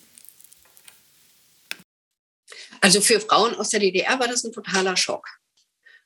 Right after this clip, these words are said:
Und das war auch etwas, womit, glaube ich, niemand wirklich gerechnet hat, sondern,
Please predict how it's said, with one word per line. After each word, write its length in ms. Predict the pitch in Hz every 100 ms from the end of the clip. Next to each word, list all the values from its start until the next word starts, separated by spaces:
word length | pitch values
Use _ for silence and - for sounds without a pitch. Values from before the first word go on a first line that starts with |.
| _ -
Und 380 | 214 214 202 - - -
das 220 | 196 -
war 240 | 196 214
auch 160 | 269 -
etwas, 460 | 226 - 240 - 202
womit, 280 | 202 220 -
glaube 240 | 214 226
ich, 120 | -
niemand 340 | 226 247 233 233
wirklich 300 | 233 254 262
gerechnet 600 | - 190 - 233 233 -
hat, 180 | 156 -
sondern, 460 | 165 185 185 185